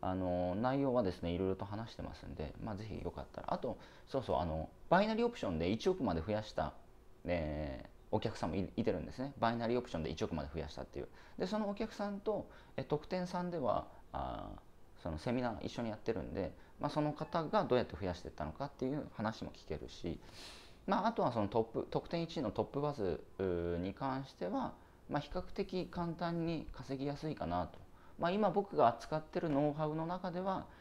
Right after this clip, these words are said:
まあ、初心者の方でも比較的、えー、収益出しやすいんじゃないかなっていうところです。で、特典には、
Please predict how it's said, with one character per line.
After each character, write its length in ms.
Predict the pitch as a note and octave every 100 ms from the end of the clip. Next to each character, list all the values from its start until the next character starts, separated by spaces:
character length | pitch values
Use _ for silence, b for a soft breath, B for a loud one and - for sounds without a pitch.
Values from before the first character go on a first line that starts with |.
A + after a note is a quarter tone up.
| B -
ま 80 | C3+
あ、 20 |
初 140 | D3
心 140 | D#3+ D#3+
者 120 | C#3+
の 80 | A#2+
方 120 | B2
で 120 | C#3
も 80 | B2
比 80 | -
較 140 | A2+
的、 380 | - A#2 A2+ A2+ B B B -
え 300 | G#2 G#2+ G#2
ー、 20 | -
収 100 | A2+
益 120 | F2
出 140 | D#2+
し 100 | D#2+
や 80 | F2
す 100 | G2
い 40 |
ん 40 | F#2
じ 60 |
ゃ 40 | D2+
な 100 | D2
い 40 |
か 120 | -
な 140 | D#2 E2
っ 40 |
て 140 | - D2+
い 20 |
う 20 |
と 160 | - -
こ 140 | -
ろ 120 | D#2
で 120 | - C2+
す。 160 | - - D#3
で、 120 | F#3+
特 280 | - F3 -
典 200 | F#3+ G3
に 80 |
は、 240 | F3+ G2+